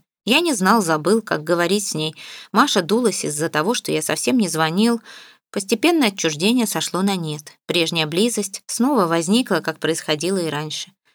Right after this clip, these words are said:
Когда я не болтался в городе, мы смотрели какие-то фильмы, потом часами их обсуждали. Она заставляла меня рассказывать о жизни в Москве,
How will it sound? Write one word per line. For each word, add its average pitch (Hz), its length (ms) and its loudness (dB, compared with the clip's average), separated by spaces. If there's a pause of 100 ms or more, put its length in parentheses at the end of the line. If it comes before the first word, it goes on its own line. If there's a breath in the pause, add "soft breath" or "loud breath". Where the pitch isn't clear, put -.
(640)
Когда 165 280 0
я 175 100 2
не 180 120 0
болтался 170 500 2
в 160 60 -4
городе, 165 500 0 (260 loud breath)
мы 262 140 4
смотрели 262 440 2
какие-то 208 440 0
фильмы, 240 440 2
потом 160 320 -2
часами 202 580 0
их 151 140 -4
обсуждали. 170 720 0 (180 loud breath)
Она 175 240 2
заставляла 165 540 0
меня 160 280 0
рассказывать 160 640 0
о 156 80 2
жизни 165 320 0
в 165 40 -4
Москве, 240 480 0